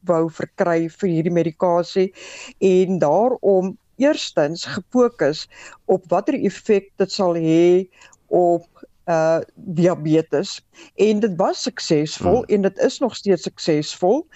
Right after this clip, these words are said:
Speaker 1: eh, maar dit was primêr ontwikkel vir gewigsverlies. Eh, nou, as ek sê gewigsverlies, kyk ons na om en by so, eh,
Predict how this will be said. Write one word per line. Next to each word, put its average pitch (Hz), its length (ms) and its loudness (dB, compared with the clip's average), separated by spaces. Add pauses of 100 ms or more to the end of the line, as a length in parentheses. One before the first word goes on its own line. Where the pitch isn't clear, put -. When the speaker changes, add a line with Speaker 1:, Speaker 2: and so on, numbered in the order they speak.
(300)
Speaker 1:
eh, 175 280 2 (140)
maar 202 460 0
dit 202 100 -2 (100)
was 165 280 -2
primêr 165 800 0
ontwikkel 156 840 -2 (320)
vir 170 640 0
gewigsverlies. 165 1080 -4 (120)
Eh, 160 200 0 (120)
nou, 180 160 0
as - 180 -2
ek 311 100 -8
sê 311 200 0
gewigsverlies, 196 840 -2
kyk 196 260 -2
ons 190 300 -2
na 170 320 2 (120)
om 214 200 0
en 196 140 -2
by 170 240 0
so, 170 360 -2
eh, - 840 -2